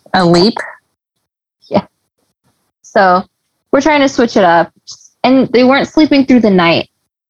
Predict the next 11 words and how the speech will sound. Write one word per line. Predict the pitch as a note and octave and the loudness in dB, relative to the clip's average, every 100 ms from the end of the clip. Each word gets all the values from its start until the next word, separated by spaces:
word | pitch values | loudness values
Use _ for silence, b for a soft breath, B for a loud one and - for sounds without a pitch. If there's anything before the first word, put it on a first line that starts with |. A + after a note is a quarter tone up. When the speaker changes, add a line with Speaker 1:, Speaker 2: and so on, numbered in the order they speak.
| _ - | _ -2
Speaker 2:
and | F#3+ | 0
I, | F#3+ F#3 F#3+ _ _ _ | 2 0 -2 _ _ _
we're | - G3 | 0 0
tired. | - - E3 F#3+ - - - _ _ _ _ _ _ _ _ _ _ _ - | -2 -2 0 0 -2 -10 -20 _ _ _ _ _ _ _ _ _ _ _ -16
So | - - B1+ - | -6 -2 -2 -2
Speaker 1:
Yeah. | A3+ F#3 F3+ - _ _ _ _ _ _ - | 0 0 -2 -12 _ _ _ _ _ _ -2
Speaker 2:
you | G#3+ | 0
know, | F#3+ F3+ | 2 0
we're | |
trying | G3 G#3+ F#3+ | 0 0 2
to | F3 - | 0 -2